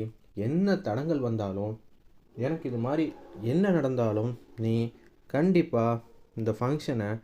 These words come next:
நல்லபடியா நடத்தி கொடுக்கணும், சரியா? யார்கிட்டயும் எதையும் சொல்லாத." "எப்படி பாட்டி?" அப்படின்னு சொல்லி கேட்கும்போது,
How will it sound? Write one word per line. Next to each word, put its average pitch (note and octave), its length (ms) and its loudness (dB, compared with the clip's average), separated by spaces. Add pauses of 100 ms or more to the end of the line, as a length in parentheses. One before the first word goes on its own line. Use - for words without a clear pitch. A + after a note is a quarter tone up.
(420)
நல்லபடியா F3 600 2 (240)
நடத்தி B2 400 0
கொடுக்கணும், A#2 500 -4
சரியா? B2+ 460 -2 (460)
யார்கிட்டயும் E3+ 640 0
எதையும் C#3 320 -6
சொல்லாத." C3+ 380 0 (320)
"எப்படி C#3+ 320 0
பாட்டி?" A#2 440 0
அப்படின்னு D#3+ 400 -2
சொல்லி B2 140 -4
கேட்கும்போது, A#2+ 500 -2